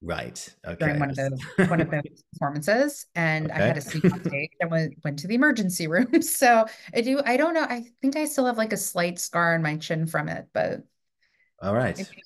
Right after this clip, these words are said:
Speaker 2: looked great for the scene, but
Speaker 1: Mm.
Speaker 2: afterwards, not so much.
Speaker 1: Okay, so just to be clear, so not in that scene you were hurt, but in the next <laughs> one after that, thankfully.
Speaker 2: No, yeah,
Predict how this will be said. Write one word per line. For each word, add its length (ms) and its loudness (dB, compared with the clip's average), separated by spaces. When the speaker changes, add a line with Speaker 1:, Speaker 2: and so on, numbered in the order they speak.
Speaker 2:
looked 280 4
great 300 -2
for 160 -2
the 100 -2
scene, 720 -4
but 380 4
Speaker 1:
Mm. 100 -10
Speaker 2:
afterwards, 760 -2
not 260 -12
so 280 -10
much. 680 -16
Speaker 1:
Okay, 220 0
so 140 -8
just 140 -4
to 80 -12
be 60 -14
clear, 220 -2
so 160 0
not 220 0
in 120 -2
that 240 -2
scene 240 -6
you 120 -4
were 100 -4
hurt, 240 0
but 100 -2
in 120 -2
the 80 0
next 260 0
<laughs> 0 -
one 180 0
after 420 -2
that, 280 -2
thankfully. 540 4
Speaker 2:
No, 100 2
yeah, 480 4